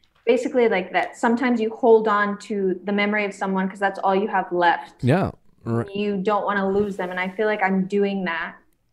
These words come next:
Speaker 2: You
Speaker 1: And I
Speaker 2: don't
Speaker 1: just
Speaker 2: wanna feel like this thing was all for nothing. And
Speaker 1: Exactly.
Speaker 2: right now, you need to become indifferent to it, get over it,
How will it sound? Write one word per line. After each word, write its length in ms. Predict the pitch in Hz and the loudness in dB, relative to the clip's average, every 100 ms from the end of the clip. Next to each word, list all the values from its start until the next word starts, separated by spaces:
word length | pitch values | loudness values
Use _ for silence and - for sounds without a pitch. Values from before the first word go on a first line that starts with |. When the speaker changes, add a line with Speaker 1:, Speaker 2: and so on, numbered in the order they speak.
| - - - - | -20 -20 -20 -8
Speaker 2:
You 100 | - | 4
Speaker 1:
And 80 | 190 | 6
I 20 | |
Speaker 2:
don't 140 | 247 233 | 8 8
Speaker 1:
just 40 | |
Speaker 2:
wanna 200 | 208 196 | 8 6
feel 240 | - 170 156 | 4 4 6
like 180 | 143 - | 4 2
this 180 | 139 | -2
thing 200 | - 139 | 0 2
was 100 | 131 | 2
all 200 | 113 110 | 4 2
for 140 | 107 107 | 2 0
nothing. 540 | 98 87 82 60 64 - | 0 -2 -4 -8 -12 -6
And 300 | 113 113 107 | 0 2 2
Speaker 1:
Exactly. 440 | - 220 233 226 117 | 2 4 2 2 4
Speaker 2:
right 260 | 135 151 | 4 4
now, 500 | 143 147 135 117 110 107 - _ | 4 4 6 6 4 0 -10 _
you 180 | 110 135 | 0 2
need 260 | 147 151 127 | 4 0 0
to 340 | 143 120 113 - - _ - - - - - - | 2 2 0 -6 -18 _ -20 -20 -20 -20 -10 0
become 360 | 127 123 131 | 2 4 4
indifferent 520 | 143 135 127 110 101 - _ _ _ - | 4 4 2 0 -4 -6 _ _ _ -2
to 160 | - | 2
it, 180 | 98 104 | 2 2
get 160 | 107 123 | 2 4
over 340 | 120 110 95 | 4 4 4
it, 180 | 87 101 | 2 -2